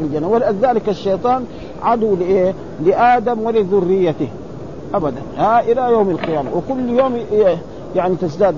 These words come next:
لأنه كان السبب في إيه؟ بعد ما كان من الملائكة صار من الشياطين. ها؟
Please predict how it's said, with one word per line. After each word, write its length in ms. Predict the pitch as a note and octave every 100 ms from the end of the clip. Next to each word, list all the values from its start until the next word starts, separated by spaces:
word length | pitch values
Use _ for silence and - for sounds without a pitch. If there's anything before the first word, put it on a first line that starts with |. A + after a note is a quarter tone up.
| E3
لأنه 300 | G3 G#3+ G3
كان 240 | A3+ G#3
السبب 420 | F#3+ E3+ A#3+ G3 F3+
في 60 | F3+
إيه؟ 300 | F#3 F3+ F3+ - - -
بعد 200 | G3+ G#3+
ما 120 | G#3
كان 200 | G3 B3
من 160 | A#3 A3
الملائكة 560 | G#3+ G#3 A3+ B3+ A#3+ A3
صار 240 | A#3 A3
من 160 | G#3 G3
الشياطين. 600 | - F#3 D#3 D3+ C3+ C3 - - - - - E3+ - - -
ها؟ 200 | D#3+ G3+